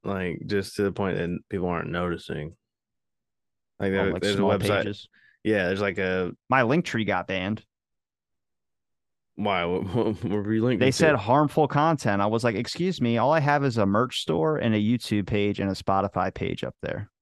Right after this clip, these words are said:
Speaker 1: Well, you also have, uh, countless podcasts talking to doctors, so.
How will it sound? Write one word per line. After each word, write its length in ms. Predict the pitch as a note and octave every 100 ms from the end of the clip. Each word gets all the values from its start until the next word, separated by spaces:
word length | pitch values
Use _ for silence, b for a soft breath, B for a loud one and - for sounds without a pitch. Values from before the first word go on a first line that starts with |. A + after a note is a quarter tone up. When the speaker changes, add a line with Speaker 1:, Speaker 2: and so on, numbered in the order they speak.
| _
Speaker 1:
Well, 260 | A#2+ A2+ G#2+
you 160 | A2
also 320 | G#2+ G#2+ G#2 G2
have, 480 | G2 F#2+ F#2 E2+
uh, 720 | F#2 F2+ F2 E2+ E2 F2 E2 - _
countless 560 | G2+ F#2+ D#2+ F2+ F2+ -
podcasts 600 | F#2 F2+ F2 F2 F2+ - - - -
talking 320 | G#2 F2+ F2
to 80 | E2+
doctors, 720 | E2+ F#2 F#2 - D#2+ D#2+ - B _
so. 340 | - - -